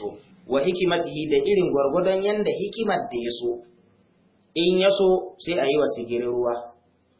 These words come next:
Son kuma tana nan da rana kwal. Wani lokacin kuma sai a yi su a loko,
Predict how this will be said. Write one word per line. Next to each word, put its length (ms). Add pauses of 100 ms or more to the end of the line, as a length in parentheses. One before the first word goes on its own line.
(640)
Son 340
kuma 240
tana 240
nan 180
da 140
rana 480
kwal. 160 (1500)
Wani 180
lokacin 500
kuma 180
sai 180
a 120
yi 140
su 140
a 100
loko, 560